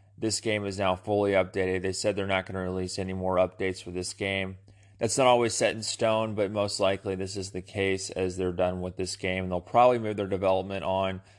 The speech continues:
to a Star Wars Battlefront three. But after playing this game for a little while, I will say this game was a lot of fun to play still,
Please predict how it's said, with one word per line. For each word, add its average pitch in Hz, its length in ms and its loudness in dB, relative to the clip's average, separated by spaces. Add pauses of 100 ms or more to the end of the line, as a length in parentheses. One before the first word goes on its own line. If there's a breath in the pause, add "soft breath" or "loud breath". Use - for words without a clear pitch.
(140 soft breath)
to 101 140 -6
a 98 100 -2
Star 95 360 2
Wars 92 280 -2
Battlefront 90 840 -6
three. 120 380 2 (1400 soft breath)
But 123 80 6
after 143 220 8
playing 139 320 -4
this 127 160 -6
game 135 280 -4
for 135 120 -4
a 120 40 2
little 120 240 0
while, 127 240 6
I 110 120 4
will 110 180 -2
say 110 320 -2
this 107 220 -6
game 110 360 -6
was 104 380 -2
a 117 220 0
lot 117 320 4
of 127 160 0
fun 135 300 2
to 98 60 -4
play 95 280 0
still, 98 500 -2